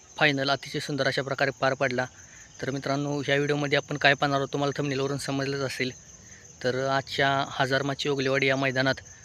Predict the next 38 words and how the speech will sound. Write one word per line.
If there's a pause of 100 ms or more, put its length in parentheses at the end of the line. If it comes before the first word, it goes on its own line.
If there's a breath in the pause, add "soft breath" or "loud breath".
(300 loud breath)
आपल्या
सर्वांचा
लाडका
नवम
हिंद
केसरी
बकासूरसुद्धा
आलेला. (1300 loud breath)
तर
मित्रांनो,
बकासूर
आज (260)
फायनलसाठी (160)
पात्र
झाला
का
व
फायनलला (460 loud breath)
पात्र
झाला
व (120)
किती
नंबर
केला
हे
या
व्हिडिओमध्ये
आपण
जाणून
घेणार
आहोत.
व्हिडिओ
शेवटपर्यंत
बघा.
व्हिडिओ
आवडल्यास
व्हिडिओला
लाईक